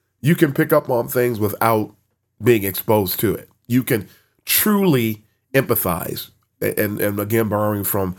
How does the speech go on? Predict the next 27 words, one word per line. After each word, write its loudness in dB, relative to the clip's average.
my 2
favorite 2
E -4
Q -2
writer, 2
Adele -4
Wynn, 2
it's 6
about, 2
uh, 0
uh, -4
the -2
empathy 2
is -2
about 0
seeing 0
things -2
from -6
someone 0
else's -2
perspectives -2
or -4
understanding -2
things -10
from 2
their 2
perspective. -2